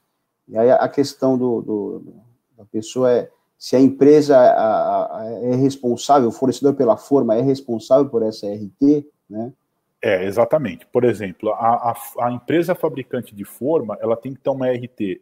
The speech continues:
Speaker 2: é, do sistema de formas, ou seja, que os painéis e os sistemas, é, estão dimensionados pra os esforços que as formas vão ser submetidas, ou seja,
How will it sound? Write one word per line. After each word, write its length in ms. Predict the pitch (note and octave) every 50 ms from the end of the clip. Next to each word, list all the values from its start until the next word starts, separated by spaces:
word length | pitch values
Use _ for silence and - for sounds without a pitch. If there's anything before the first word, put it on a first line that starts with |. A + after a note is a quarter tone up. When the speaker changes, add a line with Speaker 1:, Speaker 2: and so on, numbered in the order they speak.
| _ _ -
Speaker 2:
é, 380 | G2+ G2 G2 F#2 F2 F2 E2+ - _ _
do 220 | _ G2 B2 D#3 E3
sistema 520 | - - E3 - - - C3 B2+ B2 A2
de 120 | G2 G2+ G2
formas, 500 | - - A2 G#2+ A#2+ C3+ D#3 D3 A#2 G2+
ou 80 | G#2+
seja, 480 | G2+ - - G#2+ F#2+ F2 D#2+ - E2 - _ _ _ _ _ _ _ _ _
que 100 | _ -
os 140 | C#3+ D#3 -
painéis 640 | - - F#3 E3+ C#3+ B2+ B2 B2 B2 A#2+ A2 G2 F2+
e 60 | G2+
os 120 | A2+ - -
sistemas, 760 | - - - - - B2 A#2+ A2 G2 F#2 F2+ E2+ - - - _ _ -
é, 580 | G#2 G2+ G2+ G2 F#2+ F#2 F2+ F2 F2 F2 E2+ D2+ - - _ _ _ _
estão 340 | - - - - C#3 D3+ E3+
dimensionados 1160 | D3 D#3 C#3+ C#3+ C#3 C3 - - C#3 A#2 A2 A#2 B2+ C3+ C3 A#2 G2+ G2 F#2 F#2 - - - _ _ _ _ _ _ _ _ _ _
pra 580 | - A2 G#2+ G#2+ G#2+ G#2 G2+ G2+ F#2+ F#2+ F#2+ F#2 - _ _ _ -
os 160 | G#2+ G2 F2+
esforços 720 | A#2 A2+ - - - - C3 C#3+ D#3 E3 D3+ - - B2+ -
que 120 | - -
as 120 | A#2 G2+ -
formas 440 | - - A2+ A2 G#2 G#2 G2+ F#2
vão 160 | F2+ F#2+ G2 F#2+
ser 440 | - - - G2 G2 F2+ F2 - _ _ _ _
submetidas, 840 | - - G#2 G2 F#2 F#2+ F#2+ E2+ - - F#2 G2+ C3 D#3 D3+ A#2+ F#2+
ou 60 | G2
seja, 360 | F2 - - F#2 D#2+ D2+ D#2+